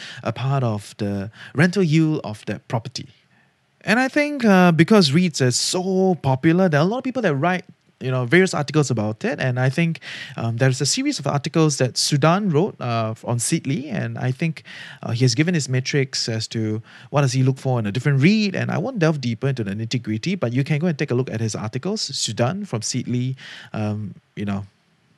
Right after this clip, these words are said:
talk about reits, uh, all the reits, they've, he has <laughs> evaluated everything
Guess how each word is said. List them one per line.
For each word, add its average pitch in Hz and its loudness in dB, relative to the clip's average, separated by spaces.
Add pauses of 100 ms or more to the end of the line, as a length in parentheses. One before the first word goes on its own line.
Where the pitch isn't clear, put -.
(220)
talk 143 -2
about 135 2
reits, 156 2
uh, 123 -2
all 202 0
the 156 6
reits, 127 -2
they've, 120 -6
he - -6
has 123 -2
<laughs> 131 -2
evaluated 127 -2
everything 110 -6